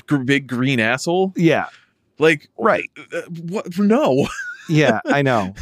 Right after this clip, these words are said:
Speaker 2: I know. It, th-, yeah, there's a lot. Like, and, and how does,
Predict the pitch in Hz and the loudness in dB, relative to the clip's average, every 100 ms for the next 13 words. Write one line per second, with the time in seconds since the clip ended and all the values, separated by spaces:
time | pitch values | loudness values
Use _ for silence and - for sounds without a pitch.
0 | - 139 139 123 107 - 147 156 151 143 | -4 0 2 2 0 0 -2 -2 -10 -12
1 | - 143 131 110 127 135 135 120 113 113 | -6 0 0 2 0 0 2 2 2 2
2 | 120 117 - 135 123 120 - 117 107 127 | 0 0 -2 -2 -2 -2 -6 -6 -2 0
3 | 123 127 131 123 117 107 - - | 2 2 0 0 0 -2 -8 -10